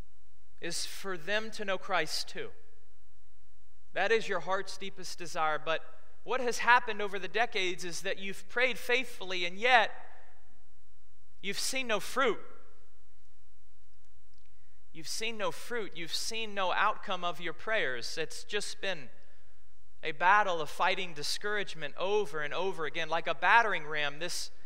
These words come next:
this discouragement hits you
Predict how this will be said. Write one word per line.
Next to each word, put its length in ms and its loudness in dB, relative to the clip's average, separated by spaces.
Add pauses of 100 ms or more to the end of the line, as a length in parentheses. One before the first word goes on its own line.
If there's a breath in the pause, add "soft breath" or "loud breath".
(420 soft breath)
this 200 -2
discouragement 760 0 (380)
hits 420 2
you 180 -4